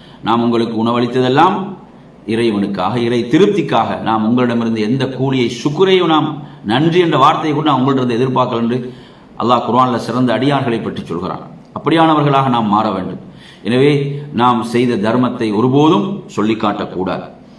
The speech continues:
சிலரை பார்த்தீங்கன்னா, எப்ப சொல்லுவாங்க? மவுத்து கடைசி நேரத்தில், அவ்வளவு காலம் காத்து வந்த அந்த தர்மத்தை உயிர் பிரியக்கூடிய நேரத்தில் என்ன செய்வார்கள்? அவர்கள் தங்களை பார்க்க வரவில்லை என்கின்ற போது, "நான் அவனுக்கு இவ்வளவு உதவி செய்தேனே,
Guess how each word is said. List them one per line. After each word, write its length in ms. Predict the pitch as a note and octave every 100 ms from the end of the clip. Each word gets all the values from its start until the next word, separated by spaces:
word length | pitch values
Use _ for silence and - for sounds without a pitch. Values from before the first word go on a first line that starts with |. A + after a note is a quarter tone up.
| -
சிலரை 260 | - A#2 A2+
பார்த்தீங்கன்னா, 440 | B2+ C3 C#3 A#2+
எப்ப 220 | A2+ A2+
சொல்லுவாங்க? 600 | D3 C#3+ D3 C#3 A2 F#2+
மவுத்து 300 | A2+ C3 B2+
கடைசி 460 | G#2 G#2 C3 D3+ C#3
நேரத்தில், 400 | C3 B2+ B2+ A#2+
அவ்வளவு 340 | G2+ A#2 C3+
காலம் 280 | B2+ C#3 C3
காத்து 580 | - B2 C3 C#3 C3+ - - - -
வந்த 280 | A#2+ C#3
அந்த 320 | C3 A#2+ A2 A#2+
தர்மத்தை 480 | C#3+ C#3+ C#3+ C3
உயிர் 380 | A2 B2 D#3+ D3
பிரியக்கூடிய 440 | D3 C#3 C#3 C3+ B2+
நேரத்தில் 360 | C3+ D3 C#3
என்ன 140 | C#3 C#3
செய்வார்கள்? 640 | C#3+ C#3 C3+ C3+ - - - -
அவர்கள் 420 | - B2+ C3+ B2+
தங்களை 320 | B2+ B2+ A#2+
பார்க்க 400 | A#2 C3+ D3+ D#3
வரவில்லை 440 | D#3 D3 D3 D3+ F3+
என்கின்ற 360 | E3+ D#3+ D#3
போது, 300 | D3+ E3 E3
"நான் 160 | C#3 C#3
அவனுக்கு 300 | C3+ C3 B2
இவ்வளவு 260 | C3+ F#3+ G3
உதவி 200 | F#3+ F#3+
செய்தேனே, 720 | F#3+ F3 E3 D3 A2 -